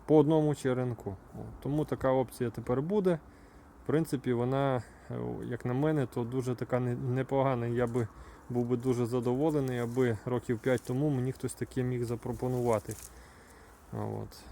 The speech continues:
Ну, але тоді, тоді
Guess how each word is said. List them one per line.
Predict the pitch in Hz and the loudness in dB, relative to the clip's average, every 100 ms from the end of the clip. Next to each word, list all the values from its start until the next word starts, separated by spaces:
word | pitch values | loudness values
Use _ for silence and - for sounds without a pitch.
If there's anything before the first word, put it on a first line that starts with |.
| - | -10
Ну, | 143 190 170 | -6 -6 -4
але | 113 113 | -6 -6
тоді, | - 113 131 127 - - - - - - - - - - - - - - - - | -6 -4 -4 -4 -10 -20 -20 -20 -12 -12 -12 -20 -20 -20 -20 -20 -20 -20 -14 -8
тоді | 113 117 156 | -6 0 2